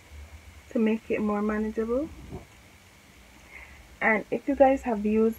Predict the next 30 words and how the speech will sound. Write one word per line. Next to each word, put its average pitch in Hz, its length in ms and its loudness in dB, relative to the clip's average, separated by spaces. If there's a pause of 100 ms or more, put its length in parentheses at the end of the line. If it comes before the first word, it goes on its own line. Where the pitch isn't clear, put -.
that 214 320 2
shampoo 196 420 -4
before 226 720 0
and 190 160 -2
it 202 60 -4
worked 196 400 -4
for - 160 -8
you, 214 400 -2
comment 185 320 -2
down 202 120 0
below 185 280 -2
and 185 140 -2
let 190 180 -2
me 196 140 -2
know, 202 420 -2 (1080)
so 196 120 -2
that - 180 2
I'll 196 160 2
know 196 140 -2
if 185 180 -4
it's 180 260 -2 (200)
the 190 80 -4
shampoo - 580 -8
or 202 220 0
if 185 120 -8 (120)
it's - 280 -16
just 175 200 -14 (1000)
me, 277 560 2 (760)
my 190 220 -2
hair. 208 500 -4